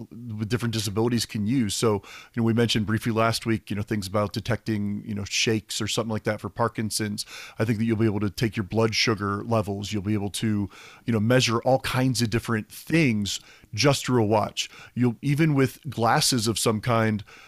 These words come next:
I've already seen, uh, studies where they're working on maybe having glasses that can do scans of your eyes for you, uh, to make sure, you know, s-, if, you know, if you've got glaucoma or something like that. And so I think that beyond twenty twenty-two,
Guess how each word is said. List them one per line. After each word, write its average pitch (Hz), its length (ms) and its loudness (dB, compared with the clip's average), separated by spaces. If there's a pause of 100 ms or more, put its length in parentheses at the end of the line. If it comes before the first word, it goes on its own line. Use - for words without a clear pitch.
(120)
I've 120 180 0
already 127 200 2
seen, 120 680 2
uh, 113 460 -4
studies 131 680 2
where 113 120 0
they're 110 100 0
working 110 400 0
on 110 500 2 (340)
maybe 123 180 2
having 120 200 2
glasses 110 480 0
that 110 120 -6
can 117 120 -2
do 107 380 2
scans 123 540 0
of 98 100 -4
your 107 160 -2
eyes 113 480 2
for 107 240 -2
you, 101 260 -6 (360)
uh, 104 220 2
to - 140 -4
make 107 180 0
sure, 104 340 0
you 117 100 -2
know, 101 60 -2
s-, - 240 -4
if, 110 440 -2 (220)
you 110 80 -6
know, 104 80 -4
if 101 120 -8
you've 104 100 -4
got 101 160 -2
glaucoma 107 520 0
or 104 140 -4
something 107 320 -4
like 101 220 -6
that. 104 260 -4 (380)
And 123 160 0
so - 180 4
I 127 40 4
think 151 420 0
that 120 240 2
beyond 123 520 2
twenty 113 240 0
twenty-two, 104 640 0